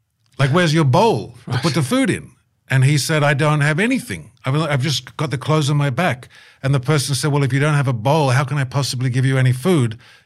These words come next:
Speaker 1: You have to come back when you get a bowl."
Speaker 2: Hmm.
Speaker 1: Refugees get humanitarian assistance like bowls, like
Speaker 2: Yeah.
Speaker 1: shelter, but it's the next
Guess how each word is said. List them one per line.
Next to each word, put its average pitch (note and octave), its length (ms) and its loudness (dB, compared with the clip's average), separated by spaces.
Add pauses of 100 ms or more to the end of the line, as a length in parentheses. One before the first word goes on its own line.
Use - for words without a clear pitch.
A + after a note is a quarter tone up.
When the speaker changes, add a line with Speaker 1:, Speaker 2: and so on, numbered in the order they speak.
Speaker 1:
You C3+ 120 -2
have C3+ 100 0
to C#3 80 -4
come C3+ 300 0
back C#3 260 2
when C3+ 100 2
you B2+ 100 2
get C3 120 2
a B2+ 40 2
bowl." E3+ 320 0
Speaker 2:
Hmm. A2 160 0 (380)
Speaker 1:
Refugees E3+ 440 -4
get C#3+ 260 0
humanitarian A2 600 -4
assistance A2 440 -6
like D3+ 280 -2
bowls, D#2+ 420 -10
like B2+ 240 2
Speaker 2:
Yeah. A2+ 120 2
Speaker 1:
shelter, - 200 -4
but - 220 -8
it's C#3 160 -4
the E3 80 0
next D3+ 320 0